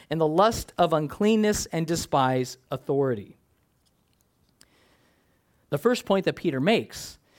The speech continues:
is that God will not spare the wicked. He will bring them into judgment.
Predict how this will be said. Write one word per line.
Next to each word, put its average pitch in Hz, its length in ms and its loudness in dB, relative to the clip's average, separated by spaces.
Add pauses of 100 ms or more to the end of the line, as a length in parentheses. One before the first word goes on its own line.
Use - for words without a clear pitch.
(140)
is 156 120 -2
that 156 140 2
God 160 220 4
will 151 120 0
not 143 260 0
spare 127 360 -2
the 123 100 -8
wicked. 113 380 -8
He 110 80 -10
will 120 140 -4
bring 143 320 -2
them 160 160 0
into 147 220 -4
judgment. 123 440 -6